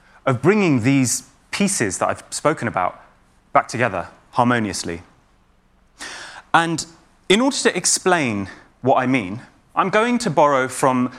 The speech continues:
the Japanese art form of kintsugi. The Japanese believe that, let's say you have a, a ceramic bowl and it breaks into four parts. Instead of throwing it away,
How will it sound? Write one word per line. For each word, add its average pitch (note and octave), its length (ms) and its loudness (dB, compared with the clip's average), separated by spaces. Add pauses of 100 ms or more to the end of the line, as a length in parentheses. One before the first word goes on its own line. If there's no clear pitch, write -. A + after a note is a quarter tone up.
the C#3 80 0
Japanese C#3+ 460 0
art A2 200 2
form G#2+ 360 -4
of G#2 200 -2
kintsugi. - 560 -2 (1500)
The D#3 80 0
Japanese A#3 400 2
believe A#2+ 600 0 (600)
that, - 260 0 (100)
let's A#3+ 180 4
say B3 120 2
you G#3 80 0
have D3 240 2
a, B2+ 240 4
a A#2 60 0
ceramic B2+ 380 0
bowl F#2 280 -2 (100)
and B2+ 140 2
it A#2+ 80 -6
breaks D3+ 340 0
into C3 160 -2
four A#2+ 240 -2
parts. - 480 -2 (760)
Instead C4+ 240 2
of D4 60 0
throwing G3+ 280 0
it - 80 -4
away, G2 520 0